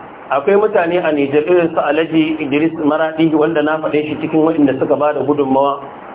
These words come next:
Akwai a Ghana irin su Alhaji Nasiru. Alhaji Nasiru yana daga cikin ƴan uwa wanda ko zuwan mu Ghana dukkan yawace-yawacen da muka yi ta yi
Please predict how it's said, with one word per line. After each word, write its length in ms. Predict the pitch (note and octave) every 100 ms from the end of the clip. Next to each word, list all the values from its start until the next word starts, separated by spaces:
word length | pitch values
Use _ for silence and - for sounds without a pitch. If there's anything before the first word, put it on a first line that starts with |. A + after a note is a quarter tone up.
| - - - - -
Akwai 340 | C3 E3+ F3 F3+
a 80 | D#3
Ghana 460 | C3+ E3 E3+ D3+ -
irin 240 | E3+ D#3+ D#3+
su 60 |
Alhaji 340 | D#3 C#3+ D3 C3+
Nasiru. 440 | C#3 D3 - D#3 - - - - - - - - -
Alhaji 320 | C3+ E3+ E3
Nasiru 640 | E3 E3+ F#3 F3+ E3 E3 - - - - - -
yana 240 | D#3 F3
daga 180 | D3 C#3+ C#3
cikin 280 | - E3 E3
ƴan 180 | E3 E3+
uwa 200 | E3 D#3+
wanda 220 | D3 C3+
ko 160 | D#3 D#3+
zuwan 260 | D#3 E3 D3
mu 100 | B2+
Ghana 400 | D3 D#3 C#3+ -
dukkan 560 | F3+ F3 G3+ D#3+ - - - - - -
yawace-yawacen 880 | B2 C#3 C#3 C#3 F3+ D#3+ C#3+ C#3 D#3+
da 60 | D3
muka 240 | D3 D3
yi 100 | C#3+ C#3
ta 60 |
yi 100 | D3